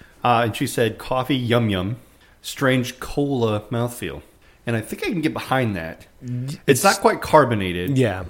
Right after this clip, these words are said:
Speaker 1: But it's got the sh-, like, the, the sugary, like, syrupy
Speaker 2: Yeah.
Speaker 1: flavor from that honey that kinda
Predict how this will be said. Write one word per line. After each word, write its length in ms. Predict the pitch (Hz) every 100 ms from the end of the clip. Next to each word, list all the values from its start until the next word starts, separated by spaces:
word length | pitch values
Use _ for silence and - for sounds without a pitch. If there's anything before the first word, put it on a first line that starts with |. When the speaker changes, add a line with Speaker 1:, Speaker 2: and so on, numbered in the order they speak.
| - -
Speaker 1:
But 120 | - 143
it's 100 | -
got 200 | 175 170
the 60 | 120
sh-, 260 | - - -
like, 180 | 127 127
the, 140 | 90 -
the 140 | - -
sugary, 1120 | - - 190 190 190 165 160 147 143 139 127 - - - -
like, 160 | 123 -
syrupy 580 | - - 175 175 170 135
Speaker 2:
Yeah. 440 | 123 143 139 131
Speaker 1:
flavor 440 | - 147 143 139 117
from 280 | - 117
that 180 | 113 107
honey 520 | - 127 120 101 95 - _ _
that 140 | - -
kinda 300 | 120 113